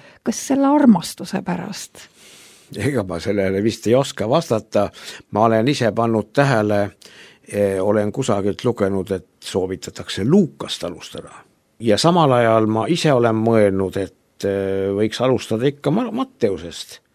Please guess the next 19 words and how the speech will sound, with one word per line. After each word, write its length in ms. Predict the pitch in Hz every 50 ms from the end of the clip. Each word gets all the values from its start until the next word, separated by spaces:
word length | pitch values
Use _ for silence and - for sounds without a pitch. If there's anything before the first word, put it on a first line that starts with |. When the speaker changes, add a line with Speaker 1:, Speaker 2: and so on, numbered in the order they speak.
| _ _ _ _ - - - - _ _ - -
Speaker 2:
Eh, 320 | 92 104 104 98 92 87 - - - - 90 73
jätta 360 | - 127 143 147 147 _ 117 104
siis 160 | 117 120 113
ära 180 | 139 143 127 107 107 110
algusest 480 | 110 107 - 98 87 98 98 - -
või 100 | 104 110
visata 360 | 120 120 107 110 101 - - 98
alt 140 | 101 98
silmadega 520 | - 127 120 107 101 95 92 95 92 92 104 107
üle 160 | 101 92 80
selle 280 | 78 92 90 87 85 78
sugupuu. 540 | 90 101 87 85 80 73 - 73 71 - - - - - - _ _ _ -
Speaker 1:
Juudid 420 | 240 262 311 311 - 285 202 190
las 180 | 202 196 185 220
alustavad 560 | 226 220 214 208 - - 202 196 202 - 226 254
Matteusest, 840 | 330 - _ _ - 214 190 170 165 - 165 160 - - - - - - - -
mehed 500 | - 196 254 294 302 302 226 185 - -
Markusest, 920 | 180 175 185 196 233 - _ - 294 277 - 370 359 - - - _ - - _ - - - - _ 220
äh, 140 | 202 185